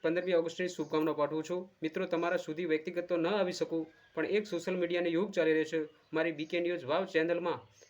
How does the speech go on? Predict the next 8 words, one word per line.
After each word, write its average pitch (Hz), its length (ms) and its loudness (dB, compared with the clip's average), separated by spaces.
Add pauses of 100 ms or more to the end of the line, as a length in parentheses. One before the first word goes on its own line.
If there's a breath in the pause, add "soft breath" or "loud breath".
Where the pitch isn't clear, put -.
(180)
વીડિયો 160 240 2
દ્વારા 165 460 2
આપને 170 440 0 (160)
વ્યક્તિગત 170 380 0
સમજો, 175 540 -2
મહાપર્વની 170 760 0 (520)
ઉજવણી 180 300 4
નિમિત્તે 180 520 0